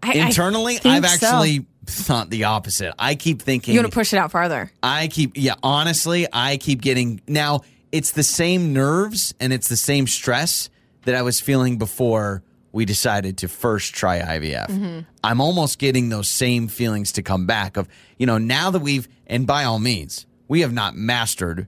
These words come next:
Speaker 2: taking care of a baby. But now that we've gotten in a groove, I'm like, "Okay,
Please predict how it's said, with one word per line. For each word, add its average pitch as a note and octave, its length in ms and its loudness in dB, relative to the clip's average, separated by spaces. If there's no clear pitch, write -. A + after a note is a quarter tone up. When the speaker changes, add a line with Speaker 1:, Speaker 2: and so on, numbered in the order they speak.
Speaker 2:
taking G#2 280 0
care A2 180 0
of F#2 80 -4
a F2+ 60 -6
baby. F#2+ 400 -2
But C3+ 120 2
now C#3+ 260 0
that E3+ 100 0
we've D3+ 160 2
gotten C3+ 380 -4
in C#3 200 0
a C3+ 80 0
groove, C#3+ 300 0
I'm D3 100 -2
like, C3+ 140 -2
"Okay, B2+ 480 0